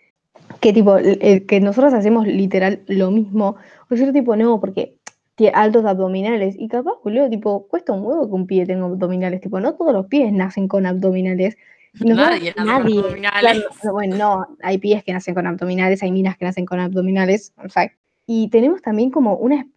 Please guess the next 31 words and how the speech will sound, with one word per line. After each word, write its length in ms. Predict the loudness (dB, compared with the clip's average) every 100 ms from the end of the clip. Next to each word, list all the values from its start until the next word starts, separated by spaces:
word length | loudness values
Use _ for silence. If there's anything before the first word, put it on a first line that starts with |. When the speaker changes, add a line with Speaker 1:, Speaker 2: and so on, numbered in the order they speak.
| _
Speaker 1:
expectativa 680 | -12 -10 -8 -4 -2 0 2
de 100 | 0
pibes 320 | -2 -2 -2 -2
que 240 | -4 -4 -4
también 440 | -4 -2 0 0
son 260 | 0 -2 -2
irreales, 540 | -4 -2 -2 2 2 0
igual 380 | -2 0 0 0
que 260 | -2 -4 -6
los 200 | -6 -6
pibes 260 | -2 0 0
tienen 200 | 0 -4
expectativas 600 | -6 -8 -8 -6 -2 0
de 100 | 0
Speaker 2:
Obvio, 300 | -4 -6 -8 -2
Speaker 1:
mejores 180 | 0 0
Speaker 2:
la 200 | -2 -4
Speaker 1:
que 0 |
Speaker 2:
película 400 | -6 -8 -4 -4
de 180 | -4 -4
Disney 480 | -6 -6 -6 -8
irreal. 600 | -12 -12 -10 -10 -10 -10 0
Speaker 1:
Claro, 400 | 2 4 4 4
Speaker 2:
Te 60 |
la 0 |
Speaker 1:
de 60 | 0
Speaker 2:
comiste 800 | 0 0 0 -2 -8 -6 -6 -8
como 260 | -10 -8 -6
un 220 | -8 -4
pancho, 420 | -2 -4 -6 -14
boluda. 480 | -14 -14 -14 -16